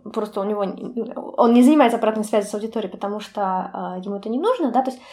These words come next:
чем отличается политик? Политик — это человек, который занимается, а, то есть он постоянно занимается продвижением своей позиции, а, и при этом, а, он окружает, политик окружает себя единомышленниками, и,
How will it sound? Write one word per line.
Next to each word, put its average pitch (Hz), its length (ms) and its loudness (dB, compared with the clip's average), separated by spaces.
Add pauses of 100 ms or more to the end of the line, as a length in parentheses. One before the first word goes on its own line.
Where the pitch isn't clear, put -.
(160)
чем 269 180 2
отличается 226 420 -4
политик? 214 440 -2
Политик — 269 300 -2
это - 80 -16
человек, 269 260 -4
который 240 180 -8
занимается, 214 880 -6
а, 190 380 -8
то 190 100 -10
есть 214 100 -12
он 226 100 -12
постоянно 220 800 -2
занимается 240 420 0
продвижением 220 460 -6
своей 208 260 -4
позиции, 233 760 2 (680)
а, 214 320 2
и 247 120 4
при 247 160 2
этом, 330 520 4
а, 208 380 2
он 277 160 6
окружает, 240 580 0
политик 247 360 -2
окружает 233 360 -2
себя 208 220 -4
единомышленниками, 220 1400 0
и, 220 420 -2